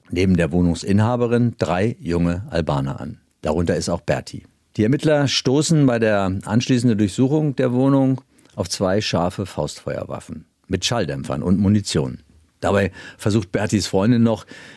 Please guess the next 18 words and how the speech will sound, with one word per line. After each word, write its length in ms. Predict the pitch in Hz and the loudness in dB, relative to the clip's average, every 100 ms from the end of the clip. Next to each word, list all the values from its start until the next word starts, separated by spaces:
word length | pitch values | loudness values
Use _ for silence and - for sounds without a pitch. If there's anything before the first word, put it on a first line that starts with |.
| - | -10
diese 360 | 92 98 98 87 | 0 2 2 2
Waffen 360 | 104 - 113 | -2 2 4
aus 220 | 98 92 - | 4 2 0
dem 300 | 92 87 82 | 0 0 0
Fenster 420 | 110 120 - 92 | -2 -2 0 -2
zu 160 | 87 | -4
werfen, 440 | 76 76 82 107 107 - _ - | -2 -2 0 0 0 -8 _ -10
aber 360 | 82 85 78 78 | -4 -2 -2 -4
erfolglos. 680 | 82 - 76 - 73 - - _ _ | -8 -4 -4 -6 -14 -18 -20 _ _
Albert 280 | 95 113 113 | -4 -4 -2
X 360 | 143 - - - | -2 -2 -4 -4
kommt 560 | 131 120 117 - - | -2 0 0 -2 -4
mit 200 | 95 90 | 0 0
anderen 280 | 82 87 120 | 0 0 0
Verdächtigen 540 | 117 104 107 - 107 104 | 0 -2 -2 0 2 0
zusammen 440 | 107 107 104 101 | -2 0 4 4
in 80 | 90 | 2
Untersuchungshaft. 920 | 90 82 92 123 131 143 160 - | 0 0 0 0 0 -4 -6 -12